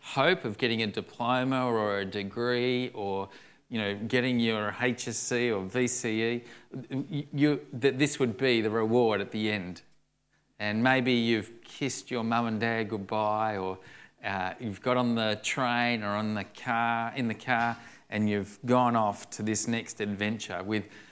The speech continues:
big hopes in your hearts and ready to do what y-, you feel, uh, you, you, you need to do to prepare for the life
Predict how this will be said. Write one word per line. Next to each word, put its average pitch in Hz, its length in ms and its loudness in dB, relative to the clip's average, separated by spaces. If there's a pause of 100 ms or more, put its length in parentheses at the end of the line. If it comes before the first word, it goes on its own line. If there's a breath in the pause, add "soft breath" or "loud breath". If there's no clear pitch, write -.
(240 loud breath)
big 170 220 4
hopes 165 720 0
in 135 220 0
your 123 380 2 (160)
hearts - 720 -2 (100)
and 104 260 -2
ready 107 440 2 (140)
to - 100 -10
do 101 420 0 (560 loud breath)
what 107 520 -2 (160)
y-, 123 100 -10 (220)
you 117 180 4
feel, 113 580 2 (720)
uh, 92 300 -8 (840)
you, 113 140 -4 (100)
you, 110 380 0
you 110 380 2
need 117 260 4
to 131 100 -2
do 139 300 2
to - 160 -4
prepare 143 540 0
for - 160 -6
the 107 100 -2
life 123 680 -2